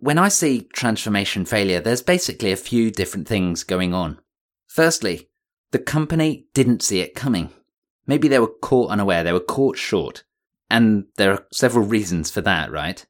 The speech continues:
It could be that everyone in the company, the exec, the senior management, and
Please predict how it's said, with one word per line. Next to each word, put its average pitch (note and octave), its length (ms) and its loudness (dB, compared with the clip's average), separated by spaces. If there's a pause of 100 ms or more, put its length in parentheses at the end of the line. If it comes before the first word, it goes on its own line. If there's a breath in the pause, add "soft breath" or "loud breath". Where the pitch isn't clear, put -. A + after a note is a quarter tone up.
(200)
It F#2+ 120 -12
could C3 180 0
be G2+ 160 4
that G2+ 320 -2 (160)
everyone A2 400 2
in G2+ 100 2
the G2 80 0
company, C3 580 0
the E2+ 140 -8
exec, G#2 500 -2 (440 soft breath)
the E2 80 -6
senior A#2+ 560 4
management, G2+ 680 -2
and F2+ 220 -6